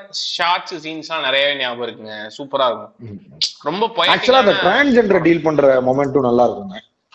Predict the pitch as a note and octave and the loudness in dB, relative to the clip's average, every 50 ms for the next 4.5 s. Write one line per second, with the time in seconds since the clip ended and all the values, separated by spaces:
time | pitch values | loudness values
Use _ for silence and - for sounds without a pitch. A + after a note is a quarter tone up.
0 | _ _ - D3+ D3+ C#3+ D3 C#3+ C3+ A#2 G#2+ G#2 G#2 G2+ G#2 - _ _ - - | _ _ -4 -2 0 2 2 2 2 2 0 -4 -8 -10 -12 -14 _ _ -20 -20
1 | _ - B2+ B2+ B2 A2+ A2+ A2+ A2+ A2 G#2+ - A#2 G#2+ G#2+ G#2 - - - - | _ -14 -12 -10 -10 -10 -12 -12 -14 -16 -16 -16 -16 -18 -18 -18 -20 -20 -20 -20
2 | - - - D3 E3 G#3+ C4 C#4 B3+ C4+ B3 G#3+ G#3+ F#3+ E3 D#3 D3+ C3+ A#2+ A#2+ | -12 -4 -2 0 0 2 2 4 4 4 4 4 2 2 2 2 2 2 4 4
3 | A2+ A#2 C#3+ E3 F#3 G3+ G#3+ G3+ D#3+ B2+ A#2 A2+ A2 G#2 G2+ G#2 G2+ G2 - B2 | 4 6 6 4 4 4 4 2 4 4 4 4 4 2 -2 -4 -2 0 0 2
4 | B2 A2+ - G2+ A2 A2+ G#2 A2 G#2+ G#2+ | 2 2 0 0 0 0 0 -2 -2 -4